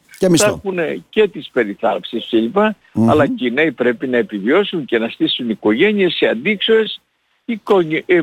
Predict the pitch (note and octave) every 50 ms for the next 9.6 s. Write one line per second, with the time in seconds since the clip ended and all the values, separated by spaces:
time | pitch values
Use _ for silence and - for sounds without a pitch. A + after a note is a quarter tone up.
0 | C#3 - - E3+ D3+ C#3+ - - E3 D3 C#3+ C3+ D3+ C#3+ C3+ C3+ C#3 C3+ C3 C3
1 | - G3 - C#4+ - - - _ _ - D3+ D3+ D3+ - - E3 C3+ - B3+ A3+
2 | B3 A3+ F#3+ G3 F#3 G#3+ A#3 G#3+ A3 G#3 G3 G3 F#3 - A3+ A#3 F#3+ D#3+ D#3+ B2
3 | G3 G3 F#3 F3 D#3+ D#3+ D#3 E3 D#3+ F#3+ A#3+ B3 A3 A3+ G3+ - - E3 C3 C3
4 | C3 - B3+ C4 A#3 A3 A3+ A3+ A3 G3+ - F#3 E3+ E3 F#3+ G#3+ G#3 G3+ F#3 D#3+
5 | D3+ C#3+ A#2 B2+ B2 A2 - G#3 G#3+ G3+ G3 F#3 - C#3 C3 C#3+ F#3+ B3 A#3 G#3+
6 | A#3 C4 C4 A3 G#3+ B3 A#3 A3 F#3 G3 E3 F3+ F3 E3+ D#3 - - - A3+ F3+
7 | - - C#3 C3 B2+ B2+ B2 A#2 A#2 A#2 A2+ A#2 A#2 - - E3 D3+ D#3 E3+ F#3
8 | G#3 - G3+ F3 C#3 F3+ E3+ D#3+ D#3+ C#3+ C#3 C#3 C3 B2+ C3 B2 G#2+ B2+ B2 A#2+
9 | A2+ G#2+ A#2+ A#2 - - - F#2+ F2 E2 D#2+